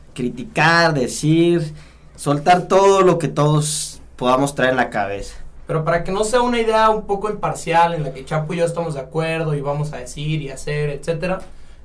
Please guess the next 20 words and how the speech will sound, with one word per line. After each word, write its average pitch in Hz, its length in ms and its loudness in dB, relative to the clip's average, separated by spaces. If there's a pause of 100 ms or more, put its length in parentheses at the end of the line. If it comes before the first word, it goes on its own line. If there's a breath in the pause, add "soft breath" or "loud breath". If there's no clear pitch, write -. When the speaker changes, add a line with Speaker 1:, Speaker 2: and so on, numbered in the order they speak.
Speaker 2:
procuraremos 165 640 2
siempre 214 420 2
tener 180 280 -2
a 185 40 0
un 185 80 -2
invitado 160 360 -2
especial 170 500 -2
que 180 120 -6
nos 147 160 -4
ayude 151 280 -2
a 170 60 2
debatir 143 480 -4
todos 143 220 -4
estos 139 320 -12
temas. 110 420 -16 (420 soft breath)
Speaker 1:
El 127 80 -6
día 160 120 6
de 170 80 8
hoy 170 140 6
traemos 165 600 2